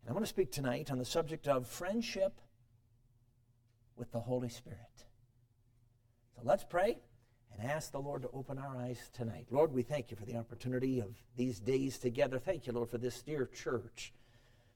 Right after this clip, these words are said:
this pastor, this people, the chemistry that you've brought together in this assembly, your body here, this place at this time.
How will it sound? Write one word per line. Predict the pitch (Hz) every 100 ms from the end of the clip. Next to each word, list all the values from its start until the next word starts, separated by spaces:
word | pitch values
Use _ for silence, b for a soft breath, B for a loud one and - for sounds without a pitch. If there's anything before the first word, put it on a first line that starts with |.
| b _
this | 127 -
pastor, | - 165 151 - - 107 - - - _ _ _ _ _ -
this | -
people, | - 175 117 110
the |
chemistry | 123 - 196 170 - 139 117
that | 107 135
you've | 117
brought | 139 160 -
together | 127 156 123 117
in | 117
this | 156 -
assembly, | 120 - 175 143 113 101
your | 123 165
body | 120 156 147 127
here, | 110 - 175 117 98 - _ b b b
this | 117 -
place | - 180 160 120
at | 120 -
this | 160 -
time. | - 123 127 98